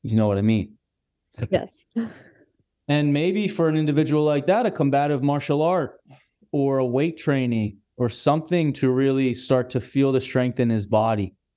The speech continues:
Speaker 1: and to, uh, recognize that that strength is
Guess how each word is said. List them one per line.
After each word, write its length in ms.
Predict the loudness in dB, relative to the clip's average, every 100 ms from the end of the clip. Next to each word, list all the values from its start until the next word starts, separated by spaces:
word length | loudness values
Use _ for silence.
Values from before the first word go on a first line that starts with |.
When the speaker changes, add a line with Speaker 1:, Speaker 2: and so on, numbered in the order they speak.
| _ -4
Speaker 1:
and 320 | 0 0 -2
to, 600 | -6 -12 -4 -2 -2 -4 _ _ _ _ _ -12
uh, 140 | -10 -10 _ _ _ _ _ _ _ _ 0
recognize 640 | 2 4 2 2 0 0
that 140 | 0 0
that 140 | -2
strength 400 | -2 -2 0 0
is 140 | -2